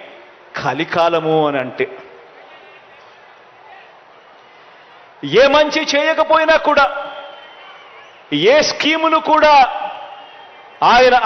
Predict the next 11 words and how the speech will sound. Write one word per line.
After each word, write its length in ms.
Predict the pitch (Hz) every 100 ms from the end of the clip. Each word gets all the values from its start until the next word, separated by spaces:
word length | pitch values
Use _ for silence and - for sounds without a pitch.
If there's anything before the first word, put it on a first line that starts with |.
| 202
అమలు 280 | 262 285 269
చేయకపోయినా 720 | 233 240 285 294 294 294 285 277 247
కూడా, 200 | 247 220 - - - - - - - - - - - - -
కేవలం 560 | 254 302 320 320 311 302 233 202
మోసాలే 580 | 302 311 330 330 320 285 - - - - - - - - - 170
ఆయన 220 | 226 226 220
చేసినప్పటికీ 840 | 214 247 - 285 285 285 262 247 254 -
కూడా, 220 | 269 277 247 - - - - - - - - - - - - - -
చంద్రబాబుకేమో 960 | 247 277 302 294 294 277 285 262 269 330 311 - - - - - - - - - - - -
స్టార్ 480 | - - 208 269 302 294
క్యాంపెయినర్లు 680 | 269 269 254 254 226 214 180